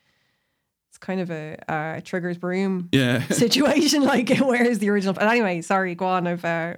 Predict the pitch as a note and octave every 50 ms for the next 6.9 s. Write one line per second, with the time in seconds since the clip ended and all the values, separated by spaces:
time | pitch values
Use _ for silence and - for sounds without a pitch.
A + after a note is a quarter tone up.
0 | - - _ _ - _ - - - - - _ _ _ _ _ _ - - G3
1 | F#3+ G3 A#3 A#3+ - - G3+ G#3+ F#3+ G3 F#3+ F#3 F#3 F3+ - F3+ F3+ - - F#3+
2 | F3 - - C#3+ - F#3+ F3 - - _ _ - - - - D#4 - _ - -
3 | - - _ _ _ _ _ - D3+ - - - - - B2 A2 A#2 B2 - A#2+
4 | A#2 A#2 A2 G#2+ G#2+ - - - A2 A2+ - A#2+ A#2+ A2+ - A2 G#2+ G#2 - -
5 | - G#2 - - G2 - G#2+ G2+ G2+ - - - - - - - A2+ - A2 G#2
6 | G2+ A2 - - G#2+ F#2+ G2+ - _ - - - - - - - -